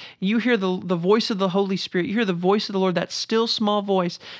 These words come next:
that every believer can hear, s-, 'cause Jesus said, "Those that are mine, my sheep hear my voice." So if you're born again, if you've received Jesus, if you've received the Spirit of God, you hear his voice. You have the ability to. Hearing that voice,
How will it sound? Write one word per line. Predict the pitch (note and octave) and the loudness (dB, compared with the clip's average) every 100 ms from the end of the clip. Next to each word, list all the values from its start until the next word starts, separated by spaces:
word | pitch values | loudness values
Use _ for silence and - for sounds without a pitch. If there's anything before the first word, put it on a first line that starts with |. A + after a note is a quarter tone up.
| - | -2
that | F3+ | 2
every | A3 C#4 | 4 4
believer | C4 D4 D#4 E4 | 2 2 2 2
can | D4 | 4
hear, | D4 F#4 | 4 4
s-, | C#4 - G#3 | 2 -2 -2
'cause | F#3 | 0
Jesus | E3+ C4 C#4 | 2 2 2
said, | - D4 A3 F3 - - - | 2 4 2 -2 -12 -20 -6
"Those | E3+ G3+ A#3 | 0 2 2
that | G#3+ A3+ | 2 2
are | A3 | 2
mine, | G#3 A#3 G3 E3+ F3 - - - | 2 2 2 0 -4 -12 -16 -4
my | F3 G#3 | 2 2
sheep | A3+ - A#3 - | 2 0 -2 -2
hear | - A#3 B3 | 0 2 4
my | A#3+ B3+ | 2 2
voice." | A#3+ C4+ G3 F#3 - - - | 2 2 0 -4 -10 -18 -16
So | - | -12
if | E3+ | -6
you're | C#4 | -2
born | D#4+ D#4 D#4 | 2 4 4
again, | A#3+ F#3+ G#3+ A#3+ - - | 4 2 2 -2 -8 -14
if | - | -2
you've | B3 D4 | 0 2
received | D4 - C4 A3 | 2 2 0 0
Jesus, | E3+ G3 G3+ A#3+ C4 - - - | 0 0 0 -2 -4 -8 -12 -2
if | |
you've | B3 C4+ | 0 2
received | C4+ - B3 A3 | 0 -2 -4 -4
the | |
Spirit | G3 - G#3+ G#3+ | -6 -4 -2 -2
of | F#3+ | -2
God, | G3 G3 - - - | 0 -2 -4 -20 -8
you | E3 A3 D4+ | 0 4 4
hear | C4+ B3+ | 4 4
his | G#3+ F#3+ | 4 4
voice. | F#3 G3 F3 | 4 4 2
You | G#3+ A3+ | 0 2
have | G#3+ G3 | 2 0
the | G3 F#3+ | 0 -2
ability | E3 F3 F#3 F3 E3+ | 0 0 2 0 -2
to. | - E3 E3+ - - - _ _ | -2 -4 -4 -10 -20 -20 _ _
Hearing | - C4 C4+ A3 | -2 2 2 4
that | E3+ F3 - | 2 2 -2
voice, | G3 B3+ C#4+ - - | -2 -2 -2 -4 -12